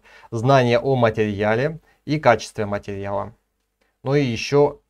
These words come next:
естественно, от знания про конкретный сет брони. Вот, например, в данном случае Ragged Garments,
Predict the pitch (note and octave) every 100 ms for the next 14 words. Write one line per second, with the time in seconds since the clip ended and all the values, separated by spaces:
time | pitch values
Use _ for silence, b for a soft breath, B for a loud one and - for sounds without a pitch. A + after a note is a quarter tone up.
0 | _ A2+ G#2+ C3 B2 - A2+ A2+ - A#2
1 | A2 G#2+ - - G#2 A2 A2+ A2 G#2+ G#2+
2 | A2 A2+ A2+ A2 G#2+ B2+ B2+ C3 A#2+ A#2
3 | - - - A2+ A2 A2+ A2+ A2 G2+ G2+
4 | _ _ _ _ _ _ _ A2 A2 G#2+
5 | G#2 G#2+ A2+ G2 G#2+ G#2 G2 A#2 A2 A2
6 | - A#2 A2 A2 A2 G#2+ _ _ _ -
7 | A2 A2+ G2+ G2 - - -